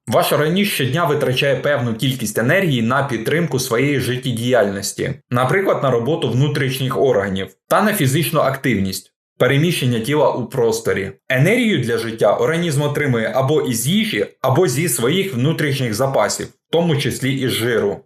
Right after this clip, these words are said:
Якщо ми не додамо йому енергії із їжі, в організму не залишиться інших варіантів, окрім як брати її зі своїх внутрішніх запасів.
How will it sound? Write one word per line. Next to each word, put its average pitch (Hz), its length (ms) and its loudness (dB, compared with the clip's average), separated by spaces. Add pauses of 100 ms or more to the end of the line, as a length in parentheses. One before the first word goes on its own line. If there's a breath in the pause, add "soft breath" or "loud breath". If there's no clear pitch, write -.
(100)
Якщо 143 360 0
ми 151 140 4
не 165 160 2
додамо 147 440 2
йому 123 320 -2
енергії 120 560 0
із 104 160 -4
їжі, 160 380 0 (240)
в 123 100 0
організму 143 540 2
не 147 160 0
залишиться 135 640 0
інших 135 400 0
варіантів, 120 600 0
окрім 131 340 0
як 104 180 -2
брати 143 360 2
її 113 220 2
зі 107 200 -4
своїх 120 420 0
внутрішніх 131 640 0
запасів. 123 580 0